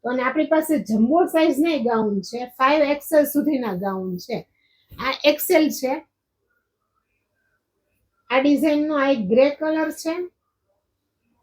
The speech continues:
અને આ જ ડિઝાઇનમાં એક આ પિંક કલર છે. ડિઝાઇન સેમ આ જ છે, કલર ચેન્જ છે.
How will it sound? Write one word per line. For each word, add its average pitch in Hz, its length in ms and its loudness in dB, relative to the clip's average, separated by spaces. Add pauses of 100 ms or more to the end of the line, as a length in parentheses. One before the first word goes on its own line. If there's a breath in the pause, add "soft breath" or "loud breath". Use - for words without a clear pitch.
(520)
અને 262 460 0
આ 294 140 0
જ 269 120 -2
ડિઝાઇનમાં 262 580 0
એક 247 140 -4
આ 339 260 -2 (380)
પિંક 294 320 0
કલર 185 440 -2
છે. 175 320 -16 (1080)
ડિઝાઇન 330 440 2
સેમ 330 400 -2
આ 311 180 2
જ 254 80 -2 (120)
છે, 247 380 -6 (480)
કલર 277 300 2
ચેન્જ 247 360 -2
છે. 185 300 -10